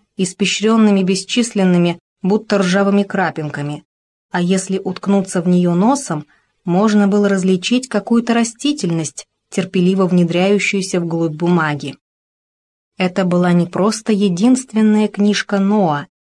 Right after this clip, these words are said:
это была книжка единственная в своем роде, единственная и неповторимая. Например, в середине страницы пятьдесят восемь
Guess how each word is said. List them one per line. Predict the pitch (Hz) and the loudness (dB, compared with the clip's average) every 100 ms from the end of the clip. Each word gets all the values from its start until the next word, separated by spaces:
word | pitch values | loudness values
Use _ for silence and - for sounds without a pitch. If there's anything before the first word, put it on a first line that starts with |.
| _ _ _ _ | _ _ _ _
это | 220 240 247 | -2 0 2
была | 220 214 | 2 2
книжка | 202 208 254 285 - 185 | 0 2 2 2 -2 0
единственная | 180 175 185 285 277 - 202 185 190 | 0 0 2 2 0 0 2 2 2
в | 180 | -2
своем | - 185 185 208 | -4 -2 0 0
роде, | 196 202 170 160 - _ _ _ | 2 0 0 -6 -12 _ _ _
единственная | - 170 165 143 214 262 262 185 170 156 151 | -4 -2 -2 0 2 2 2 0 0 -2 -6
и | - 175 | -4 0
неповторимая. | 175 185 - 202 190 160 147 139 - _ _ _ _ _ _ _ _ _ _ | 0 -2 -4 -2 -2 -2 -4 -8 -14 _ _ _ _ _ _ _ _ _ _
Например, | 196 202 220 240 262 | 0 0 2 4 4
в | 254 | 0
середине | 233 226 233 233 | 0 2 4 4
страницы | - 214 226 233 214 | 2 2 2 2 -2
пятьдесят | 202 180 180 180 185 180 | -2 -2 -2 -2 -4 -2
восемь | 170 302 302 160 | -2 -2 -2 -8